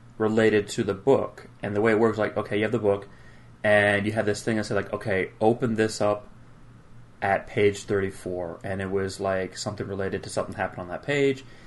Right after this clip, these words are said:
It might be a scent, it might be some, like, piece of candy, it might be a keychain thing. It was these neat little things, like,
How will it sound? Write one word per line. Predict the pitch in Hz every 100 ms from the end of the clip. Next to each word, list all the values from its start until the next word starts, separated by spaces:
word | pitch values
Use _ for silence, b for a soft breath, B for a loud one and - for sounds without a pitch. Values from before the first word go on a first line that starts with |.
| B B
It | 104
might | 98 95
be | -
a | 92
scent, | - - 123 110 104 -
it | 101 90
might | 95 92
be | 95
some, | - 95 90
like, | 92 90 -
piece | - -
of |
candy, | - 110 104 101 104 101 98 98 - b b b
it | - -
might | 92 87
be | 85
a |
keychain | 85 - 113 104 110 104
thing. | 98 101 98 98
It |
was | 98 98
these | 101
neat | 110 160 110
little | 127 131
things, | - 110 107
like, | 101